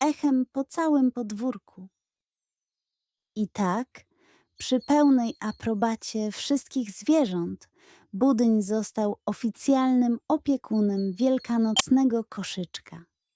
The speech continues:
Wziął stary wiklinowy kosz pani Klaudii,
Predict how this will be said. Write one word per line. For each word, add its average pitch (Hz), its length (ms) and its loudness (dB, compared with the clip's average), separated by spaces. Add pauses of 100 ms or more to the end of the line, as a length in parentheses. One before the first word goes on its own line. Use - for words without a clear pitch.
(640)
Wziął 233 420 2
stary 220 540 0
wiklinowy 208 760 0
kosz - 380 -4
pani 214 360 0
Klaudii, 185 640 -4